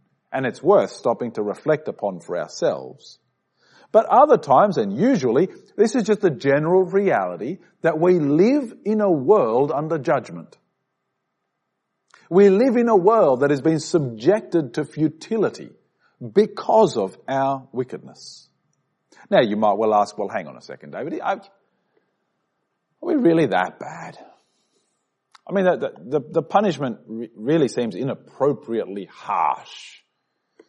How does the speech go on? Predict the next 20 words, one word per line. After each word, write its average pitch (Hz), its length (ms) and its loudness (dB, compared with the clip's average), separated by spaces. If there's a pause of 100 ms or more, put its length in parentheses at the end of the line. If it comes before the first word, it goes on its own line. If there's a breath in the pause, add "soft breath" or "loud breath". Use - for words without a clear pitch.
(200)
You 247 340 -8
know, 160 200 4
would, 233 160 2
would 185 300 0
the 170 100 4
individual 160 460 2
who 107 80 -2
didn't 117 220 -8
really 95 200 -8
do 85 200 -12
anything 85 440 -12 (400)
that 110 340 -2
badly, 127 760 -2
who 113 220 -6 (300 soft breath)
suffers 147 600 -2
catastrophic 151 1080 -6
events 123 440 -6
in 104 120 -12
their 92 160 -12
lives, - 880 -14